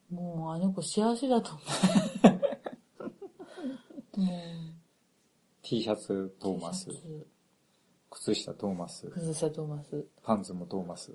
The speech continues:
Speaker 1: トーマス。こんなはずじゃなかったんですよ。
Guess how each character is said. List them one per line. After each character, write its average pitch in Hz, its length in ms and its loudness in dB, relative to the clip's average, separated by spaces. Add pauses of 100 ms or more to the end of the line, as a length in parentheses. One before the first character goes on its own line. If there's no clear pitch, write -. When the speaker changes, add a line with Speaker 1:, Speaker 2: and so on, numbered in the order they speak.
Speaker 1:
ト 180 140 -4
ー 165 40 -4
マ 156 120 -4
ス。 151 240 -12 (2500)
こ - 200 -14
ん 285 80 -10
な 320 100 -4
は 320 140 -2
ず 330 100 2
じ 247 80 4
ゃ 180 60 6
な 196 180 4
か 392 100 8
っ - 40 2
た 170 220 6
ん 156 40 4
で 156 120 0
す - 220 8
よ。 233 60 8